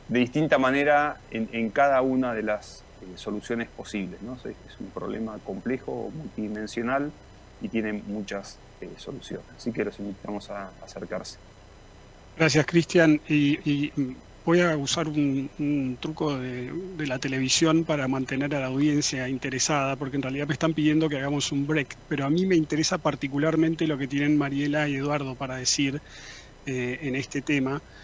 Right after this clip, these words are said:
Speaker 2: Entonces, eh, voy a hacer eso, los voy a dejar, eh, con el break, eh, y, y cuando volvamos, Mariela y Eduardo van a dar cada uno su visión, porque claramente,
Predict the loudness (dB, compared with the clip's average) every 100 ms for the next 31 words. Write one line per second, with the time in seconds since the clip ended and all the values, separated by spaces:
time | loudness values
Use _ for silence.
0 | -20 -14 -8 -2 2 2 4 2 0 -6
1 | -8 -4 -4 -4 -6 -8 -10 -14 -20 -10
2 | -2 0 2 2 2 2 0 -6 -8 -4
3 | 0 0 -2 -2 -2 -4 -10 -12 -6 -6
4 | -6 -10 -2 0 0 2 2 0 -4 -4
5 | -2 -2 -6 -4 -2 2 2 4 2 2
6 | 2 6 6 6 6 4 2 -2 -8 -20
7 | -14 -4 0 4 6 6 4 2 2 0
8 | 2 4 4 4 4 4 4 2 2 2
9 | 6 4 4 0 2 2 2 0 -2 0
10 | 2 6 6 4 4 2